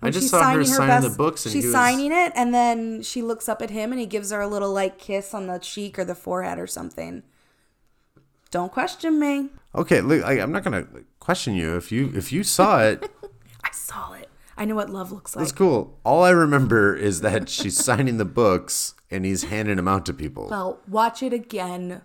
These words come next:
Speaker 2: once this is
Speaker 1: Okay,
Speaker 2: over,
Speaker 1: so what you're saying, like, he
Speaker 2: everyone.
Speaker 1: kisses her on the head?
Speaker 2: Yeah. And
Speaker 1: So
Speaker 2: she just kinda like, "Mm."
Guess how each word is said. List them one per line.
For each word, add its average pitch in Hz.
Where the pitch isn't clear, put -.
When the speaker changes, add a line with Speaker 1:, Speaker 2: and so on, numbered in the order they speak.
Speaker 2:
once 190
this -
is -
Speaker 1:
Okay, 117
Speaker 2:
over, 113
Speaker 1:
so 135
what 123
you're 127
saying, 117
like, 110
he 92
Speaker 2:
everyone. -
Speaker 1:
kisses 117
her 104
on 98
the 92
head? 101
Speaker 2:
Yeah. 247
And 214
Speaker 1:
So 240
Speaker 2:
she 190
just 214
kinda 190
like, 185
"Mm." 320